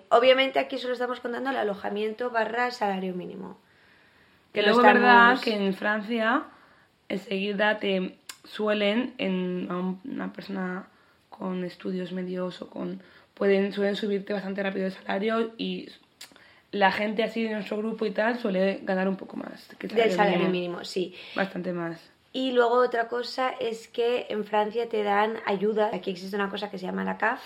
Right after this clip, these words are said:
Speaker 1: y es, eh, bueno, en fin, es un rollo hacer el papeleo, eh, pero si eres estudiante, ¿no?
Speaker 2: Sí.
Speaker 1: Eh, puedes conseguir, ¿cuánto, sabes cuánto es al mes?
Speaker 2: Eh, hasta trescientos euros, creo,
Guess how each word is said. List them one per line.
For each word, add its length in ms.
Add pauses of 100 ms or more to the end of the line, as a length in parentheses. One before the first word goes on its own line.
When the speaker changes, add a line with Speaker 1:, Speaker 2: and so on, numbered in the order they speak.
(680)
Speaker 1:
y 340
es, 340
eh, 280
bueno, 180
en 80
fin, 180
es 200
un 100
rollo 220
hacer 200
el 80
papeleo, 480 (560)
eh, 720
pero 160
si 100
eres 160
estudiante, 600
¿no? 180
Speaker 2:
Sí. 180
Speaker 1:
Eh, 640 (320)
puedes 240
conseguir, 560
¿cuánto, 460
sabes 240
cuánto 260
es 80
al 140
mes? 320 (600)
Speaker 2:
Eh, 500
hasta 480
trescientos 400
euros, 280
creo, 300